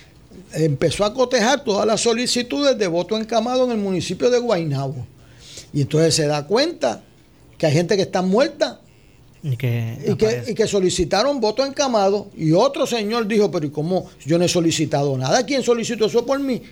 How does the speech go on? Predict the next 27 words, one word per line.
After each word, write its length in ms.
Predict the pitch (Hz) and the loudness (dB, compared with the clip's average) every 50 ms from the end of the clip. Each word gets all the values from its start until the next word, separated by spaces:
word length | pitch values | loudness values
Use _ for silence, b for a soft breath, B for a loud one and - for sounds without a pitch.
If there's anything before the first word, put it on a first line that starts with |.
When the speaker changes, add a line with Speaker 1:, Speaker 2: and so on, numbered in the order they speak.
| B B | B B
Speaker 1:
Esa 240 | - 156 - 180 | -2 2 2 2
firma 300 | 170 - 180 165 165 160 | 2 0 -2 0 0 0
no 80 | 160 151 | 0 -2
es 80 | 135 127 | -2 -2
mía". 400 | 135 165 247 339 370 320 - B B B B B B B | 0 0 2 2 2 0 -2 B B B B B B B
O 80 | B 131 | B -6
sea, 380 | - - 175 214 208 156 135 - - _ _ - | 0 2 2 4 2 2 -2 -8 -18 _ _ -14
empezaron... 520 | 147 135 - 156 143 - 170 160 170 175 - | -12 -8 -6 -4 -2 -2 -2 -2 -2 -4 -2
Y 220 | 175 170 185 185 | 0 0 0 2
yo 160 | 185 170 202 | 2 0 0
quiero 200 | 220 311 294 302 | 0 0 -2 -2
decir 280 | 320 302 240 - 269 277 | 0 0 0 0 0 0
que 60 | 262 - | 0 0
le 80 | 165 | 0
estoy 160 | 147 - 180 | 0 0 -2
mostrando 720 | 196 233 247 240 - - 233 226 220 214 190 165 151 160 - B B B B B B B B B B - | 0 0 0 -2 0 0 2 2 2 2 0 -2 -2 -4 -6 B B B B B B B B B B -6
al 160 | - 139 131 | -4 -2 0
joven 320 | 123 160 175 175 196 190 190 | 2 2 2 4 2 0 0
que 100 | - 185 | 0 -2
está 180 | - - 196 | -2 0 -2
al 60 | 180 | -2
frente 400 | 151 - 196 190 190 185 - 202 | -2 -2 -2 -2 -2 0 0 0
mío 320 | 180 175 180 175 175 170 - b b b b b b b b - - - - | 0 0 0 -2 -2 -4 -8 b b b b b b b b -20 -20 -12 -2
que 100 | - 175 | 2 2
Alicia 460 | 165 170 226 285 254 - 285 285 247 | 2 4 4 2 2 2 2 0 0
Figueroa 580 | - 269 254 233 226 214 208 233 247 247 233 240 | 0 -2 0 2 2 2 2 2 2 2 2 2
Sánchez 800 | - - 214 214 208 202 185 - - - - - - - - | 2 2 2 0 0 -2 -4 -6 -8 -10 -8 -8 -8 -8 -12